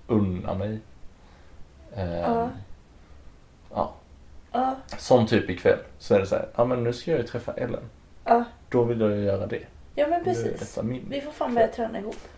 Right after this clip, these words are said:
Speaker 1: Åh, gud, vad tråkigt.
Speaker 2: Alltså, jag vet, men det är så skönt efteråt. När
Speaker 1: Mm.
Speaker 2: man har tränat.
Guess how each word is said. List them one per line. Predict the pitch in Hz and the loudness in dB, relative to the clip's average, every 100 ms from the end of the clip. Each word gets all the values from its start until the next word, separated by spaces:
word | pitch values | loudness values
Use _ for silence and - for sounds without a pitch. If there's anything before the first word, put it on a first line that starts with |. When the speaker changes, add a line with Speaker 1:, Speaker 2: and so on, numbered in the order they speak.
| - - - - - - | -20 -20 -20 -18 -18 -20
Speaker 1:
Åh, | - - - - - | -18 -18 -16 -18 -16
gud, | - - | -16 -16
vad | - | -18
tråkigt. | - - - - - - - - - - - - - - - - - - | -18 -18 -20 -14 -10 -8 -8 -12 -20 -20 -20 -20 -20 -20 -20 -6 -4 0
Speaker 2:
Alltså, | 277 269 | 0 2
jag | 269 226 | 4 6
vet, | 247 269 - - | 6 4 -10 -16
men | 233 240 247 233 - - - - - - - - - - - - - - - - - - | -8 0 0 0 -6 -20 -20 -20 -20 -20 -20 -20 -20 -18 -18 -20 -20 -20 -20 -20 -20 -16
det | - - - | -12 -6 -2
är | 214 - - - - | 0 0 -4 -10 -18
så | - - 208 196 | -16 -8 -4 -4
skönt | - - - | -4 -8 -8
efteråt. | - - - 226 - - - - - - - - - - - | -12 -10 -8 -8 -12 -16 -20 -20 -20 -20 -20 -20 -20 -20 -8
När | - | 2
Speaker 1:
Mm. | - | 4
Speaker 2:
man | 220 214 | 4 0
har | 190 | -4
tränat. | - 196 - - | -4 -6 -8 -14